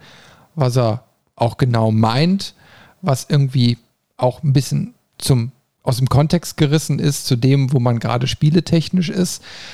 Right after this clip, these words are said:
sondern da wird eben mal so eine Gesamtsituation, ein Gedankenweg schon fast, ja, im Romanstil erzählt,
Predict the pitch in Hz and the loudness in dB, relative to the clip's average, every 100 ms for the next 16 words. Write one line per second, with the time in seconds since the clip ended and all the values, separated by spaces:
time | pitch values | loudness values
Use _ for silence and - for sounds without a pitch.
0 | - _ 135 135 139 135 170 185 143 135 | -20 _ 2 4 4 4 2 0 0 2
1 | 135 135 131 123 135 156 143 - 135 123 | 2 2 2 2 2 2 0 2 2 2
2 | - 127 127 131 127 127 139 147 196 151 | 2 2 4 4 4 2 2 0 2 2
3 | 117 110 104 101 - - - 131 - 135 | 2 4 2 2 -2 -8 0 0 2 -2
4 | - - - - 123 120 117 - 127 117 | -2 -8 -14 -2 0 0 -2 -2 0 0
5 | - - - - - - - - _ - | -6 -18 -20 -20 -20 -20 -20 -20 _ 0
6 | 143 139 131 156 - - 139 127 117 - | 2 4 4 2 0 0 4 4 2 0
7 | 120 - - 107 123 175 - | -4 0 0 2 2 0 -8